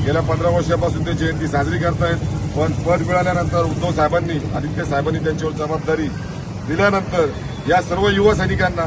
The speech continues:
शिवसैनिकांना घेऊन कोपरगाव शहरातील अनेक नागरिकांना, व्यापाऱ्यांना सोबत घेऊन आज ही जयंती या ठिकाणी साजरी होती. जयंतीच्या निमित्त गगन भैयांनी मला सांगितलं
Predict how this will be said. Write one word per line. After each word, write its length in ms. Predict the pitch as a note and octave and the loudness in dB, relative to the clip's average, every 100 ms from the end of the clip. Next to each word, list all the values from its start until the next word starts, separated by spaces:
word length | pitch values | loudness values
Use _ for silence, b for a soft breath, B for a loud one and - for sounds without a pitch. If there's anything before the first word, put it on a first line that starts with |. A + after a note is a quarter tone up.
| D#3 | -4
शिवसैनिकांना 720 | - D#3+ F3 F3 F3 F3+ F3+ | -6 -6 -4 -4 -2 0 0
घेऊन 240 | D#3+ D#3+ - - - - | 0 -2 -2 -4 -4 0
कोपरगाव 400 | C#3+ E3 D#3+ E3+ | 0 2 2 2
शहरातील 560 | D#3 E3 D#3+ D#3+ D#3+ D#3 | 2 2 2 0 -2 -2
अनेक 320 | D#3+ F#3 F#3+ - - - - | -2 -2 -2 -2 -4 -2 0
नागरिकांना, 480 | D3 D#3+ E3 D#3 | 0 0 0 0
व्यापाऱ्यांना 460 | E3 D3+ D#3+ D#3+ E3 | 0 0 -2 -2 -2
सोबत 320 | D3+ D3 D#3+ | 0 0 0
घेऊन 220 | D3+ D#3+ D3 | 0 -2 0
आज 220 | D3 D#3 | 0 0
ही 60 | D#3+ | 0
जयंती 960 | C#3+ E3 - D#3 C#3+ - - - - | 0 0 0 -2 -2 -2 -4 -4 -2
या 100 | C#3+ D3+ | 0 0
ठिकाणी 340 | C#3+ D3+ D#3 | 0 -2 0
साजरी 320 | C#3 C#3 D3 | 0 0 0
होती. 220 | D3 C#3+ - - - - - | -2 -2 -4 -4 -4 -4 -2
जयंतीच्या 500 | D3+ E3+ - F#3 F3+ | 0 0 0 0 0
निमित्त 320 | F3+ F3 D#3+ F#3 | 2 -2 -2 0
गगन 200 | E3 F#3+ | 0 0
भैयांनी 300 | F3+ E3+ F#3 | 2 2 2
मला 200 | G3 G3 | 2 2
सांगितलं 480 | G3+ F3 F3+ - E3+ | 4 2 2 -2 -2